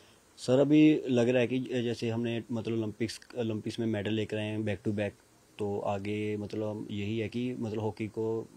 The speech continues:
अच्छा सपोर्ट कर रहे हैं, तो मैं यही चाहता हूँ कि हॉकी को ऐसे ही सपोर्ट करते रहो और हम भी अपनी देश के लिए और ऐसे ही अच्छा करते रहेंगे।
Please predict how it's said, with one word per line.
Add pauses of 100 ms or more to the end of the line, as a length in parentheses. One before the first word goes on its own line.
(180)
अच्छा (240)
सपोर्ट
कर
रहे
हैं, (160)
तो
मैं
यही
चाहता
हूँ
कि
हॉकी
को
ऐसे
ही
सपोर्ट
करते
रहो (320)
और (880)
हम
भी
अपनी
देश
के
लिए (160)
और
ऐसे
ही
अच्छा
करते
रहेंगे।